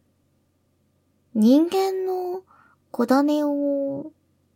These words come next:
私の体内に取り込む必要があるのだ。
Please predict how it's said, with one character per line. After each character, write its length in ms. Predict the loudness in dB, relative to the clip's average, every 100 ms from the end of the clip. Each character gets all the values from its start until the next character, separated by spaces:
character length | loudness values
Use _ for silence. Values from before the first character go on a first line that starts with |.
| _ _ _ _ _ _ _ _ _ _ _ _ _ _ _ _ _ -6
私 440 | -2 2 0 0
の 180 | -4 -4 _ -8
体 300 | 2 2 2
内 160 | 2
に 160 | 2 0
取 240 | -2 -2
り 60 | -2
込 120 | 0
む 220 | 0 0
必 260 | -2 -4 2
要 160 | 4 6
が 240 | 4 4
あ 40 |
る 120 | 2 2
の 140 | 0
だ。 260 | -4 -14